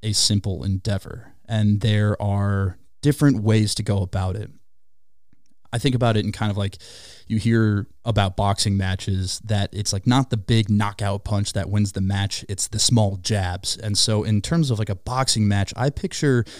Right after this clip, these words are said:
the small jabs as customer reviews. And this is admittedly something that admitted, <laughs> jeez,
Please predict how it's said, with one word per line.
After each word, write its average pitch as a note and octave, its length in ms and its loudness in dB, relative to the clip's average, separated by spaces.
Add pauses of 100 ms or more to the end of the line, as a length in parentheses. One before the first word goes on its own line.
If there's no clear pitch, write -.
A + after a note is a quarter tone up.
(120)
the A#2 80 -2
small A2+ 340 4
jabs G2+ 440 -2
as G2+ 180 -2
customer A2 480 2
reviews. F#2+ 640 0 (360)
And G#2+ 380 2
this B2 240 4
is F#3+ 160 2
admittedly B2 380 4
something G#2+ 380 2
that G2+ 260 0
admitted, A2 480 4
<laughs> - 840 -6
jeez, - 360 -12